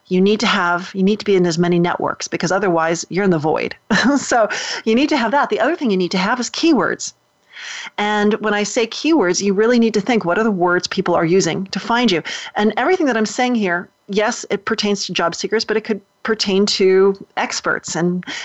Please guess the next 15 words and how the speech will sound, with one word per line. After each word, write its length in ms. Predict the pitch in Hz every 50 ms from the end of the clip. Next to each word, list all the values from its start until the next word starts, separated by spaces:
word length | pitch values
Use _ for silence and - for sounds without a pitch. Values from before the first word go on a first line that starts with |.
| - - -
and 380 | 196 190 185 185 185 185 202 - -
people 260 | - 208 208 202 214
who 160 | 208 220 214 202
render 380 | 185 196 196 196 196 202 202
professional 500 | 196 - - 196 - 202 196 - 202 196
services. 580 | 190 - - 208 208 214 226 - - - 135 -
So 140 | - 175 170
if 100 | 170 -
you 100 | 220 208
want 240 | 196 190 208 226
to 40 | 254
be 120 | 233 233 220
found 580 | - - - 196 180 202 220 190 160 - 139
by 240 | 139 156 151 147 147
prospects, 880 | - - - - 196 220 254 - - - - 127 120 - - - - -